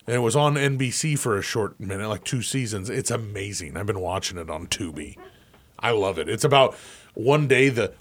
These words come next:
all electronics and all m-, engines and stuff just stop on Earth.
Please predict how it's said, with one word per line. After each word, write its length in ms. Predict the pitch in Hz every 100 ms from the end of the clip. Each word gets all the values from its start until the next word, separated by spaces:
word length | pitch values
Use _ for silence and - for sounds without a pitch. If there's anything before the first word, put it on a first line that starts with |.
| _
all 420 | 127 131 143 151 135
electronics 640 | 127 - 123 123 131 120
and 100 | 104
all 300 | - 120 123
m-, 260 | 120 120 -
engines 720 | - 117 - 120 120 131 127 127
and 120 | 127
stuff 180 | 143 -
just 300 | 101 - -
stop 400 | - 85 85 -
on 200 | 95 71
Earth. 380 | 90 - -